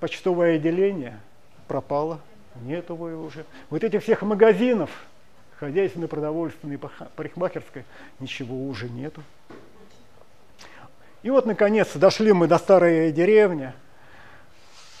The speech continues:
Такой же точно продовольственный магазин. Сейчас нет, там, по-моему, мотель стоит. Обратите внимание, магазин. Вроде полный продуктов. А что мы здесь имеем? Консервы сплошные, да бутылочки с лимонадом,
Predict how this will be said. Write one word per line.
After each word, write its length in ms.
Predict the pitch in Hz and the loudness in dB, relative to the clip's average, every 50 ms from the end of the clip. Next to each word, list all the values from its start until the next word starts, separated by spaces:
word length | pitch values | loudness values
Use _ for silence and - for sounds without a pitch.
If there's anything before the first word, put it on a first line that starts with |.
| - - - - - | -20 -20 -14 -10 -8
Такой 280 | 151 - - 185 185 160 | -8 -4 -2 0 0 0
же 80 | 131 143 | -2 -4
точно 320 | 139 160 143 - 156 139 | -6 -8 -8 -8 -10 -10
продовольственный 580 | - 131 127 139 143 143 139 - - 147 135 135 | -10 -8 -8 -6 -6 -6 -8 -10 -10 -10 -10 -10
магазин. 540 | 135 131 127 135 131 123 131 143 156 147 123 - - | -10 -10 -10 -10 -10 -8 -10 -10 -10 -12 -14 -16 -18
Сейчас 320 | - - - 139 127 - | -16 -12 -12 -12 -10 -8
нет, 220 | - 139 156 170 - - - - | -6 -6 -6 -6 -6 -10 -16 -12
там, 160 | - 135 123 | -10 -10 -10
по-моему, 420 | 117 135 127 131 147 151 139 127 123 | -8 -10 -8 -6 -6 -6 -6 -6 -8
мотель 400 | 123 123 120 - 143 151 160 143 - - | -10 -10 -10 -8 -8 -8 -8 -10 -14 -16
стоит. 300 | - 147 147 147 147 147 - - - - - - - - - - - - - - - - - | -14 -14 -12 -12 -14 -16 -20 -20 -20 -20 -20 -20 -20 -20 -20 -20 -20 -20 -20 -20 -20 -16 -10
Обратите 460 | - 123 165 185 180 226 214 - 180 | -6 -2 -2 0 0 -2 -2 -4 -4
внимание, 440 | 185 190 196 196 196 180 165 156 143 | -4 -4 -2 -2 -2 -2 -2 -2 -4
магазин. 480 | 147 143 135 156 160 151 139 143 131 | -4 -4 -2 -2 -2 -2 -2 -6 -6
Вроде 300 | 123 123 180 262 262 220 | -4 0 2 2 2 2
полный 380 | - - 226 240 220 202 202 190 | 4 8 12 12 12 12 10 8
продуктов. 520 | 196 196 190 185 180 165 - - 139 - - - | 6 6 6 6 6 2 0 -2 -10 -10 -6 -4
А 80 | 165 | -2
что 160 | - - 240 | 2 4 4
мы 100 | 214 190 | 4 4
здесь 220 | 175 180 214 - - | 4 2 2 2 2
имеем? 400 | 185 180 170 151 139 139 131 110 - - - - - - | -2 0 0 -2 -2 -4 -6 -10 -14 -20 -20 -18 -6 -2
Консервы 480 | 190 202 190 - 240 240 233 233 233 | 0 0 0 2 4 4 6 6 6
сплошные, 680 | 220 226 - 202 208 - - - 196 196 190 190 196 185 170 - - - - - - - - | 2 0 -2 -4 -4 -4 -6 -8 -8 -8 -8 -8 -10 -12 -16 -20 -20 -20 -20 -20 -20 -12 -4
да 120 | 147 170 185 | 0 0 2
бутылочки 600 | 202 220 - 247 240 220 196 - - - 185 165 | 2 2 4 4 4 4 2 0 -2 0 0 0
с 100 | - - | 2 2
лимонадом, 920 | 180 170 170 170 170 180 208 214 202 202 196 196 190 175 165 170 - | 2 2 4 2 2 2 0 0 0 0 -2 -4 -6 -6 -12 -14 -16